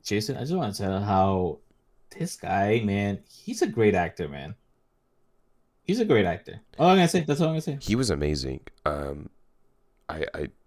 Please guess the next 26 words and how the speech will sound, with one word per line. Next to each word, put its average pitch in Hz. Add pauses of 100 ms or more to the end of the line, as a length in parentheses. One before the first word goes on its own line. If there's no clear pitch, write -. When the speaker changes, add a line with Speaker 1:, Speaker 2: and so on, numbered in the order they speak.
(140)
Speaker 2:
again, 76
spoilers, -
but 69 (720)
the 85
scenes 92
with 110
Stellan 69
Skarsgård 73 (180)
and 71
Forrest 71
Whitaker 71 (920)
were 80
just, - (200)
Speaker 1:
Oh. 107
Speaker 2:
this 98
was 110
just - (200)
two 90 (240)
actors 85 (1080)
just -
putting 87
on 71
their 67 (100)
acting 67
skills - (680)
for, 71